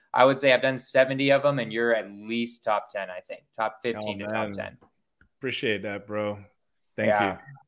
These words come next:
Speaker 1: So, my guys, I'm gonna leave it at that 'cause I'm already going fifteen minutes over for him, and I don't wanna take up too much of his time.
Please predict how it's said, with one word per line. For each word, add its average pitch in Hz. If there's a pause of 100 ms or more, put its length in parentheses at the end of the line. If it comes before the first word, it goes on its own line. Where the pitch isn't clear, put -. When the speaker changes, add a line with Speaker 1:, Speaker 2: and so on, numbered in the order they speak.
(460)
Speaker 1:
So, 131
my 127
guys, 131 (240)
I'm 127
gonna 139
leave 143
it 139
at 127
that 120
'cause 117
I'm 117
already 120
going 113
fifteen 120
minutes 110
over 107
for 104
him, 101
and 101
I 104
don't 104
wanna 104
take 101
up 101
too 107
much 101
of 101
his 95
time. 101